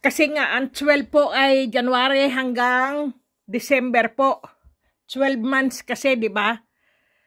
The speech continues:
Eh, kaya po ginagawa po natin thirteen, beautiful people. Kailangan po hindi po in-, insakto.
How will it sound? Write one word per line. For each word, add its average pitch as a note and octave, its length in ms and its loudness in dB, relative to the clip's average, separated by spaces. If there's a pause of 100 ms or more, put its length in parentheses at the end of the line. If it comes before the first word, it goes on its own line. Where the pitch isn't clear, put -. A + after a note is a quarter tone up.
(600)
Eh, C4+ 400 0
kaya C#4+ 240 0
po C#4+ 240 0
ginagawa C#4 560 0
po C#4+ 80 2
natin C4+ 400 0
thirteen, B3+ 560 2
beautiful A#3+ 400 -2
people. A3+ 320 0
Kailangan A3+ 560 0
po A3+ 160 -4
hindi A3 320 -4
po - 160 -2
in-, A3+ 320 2
insakto. A#3 800 2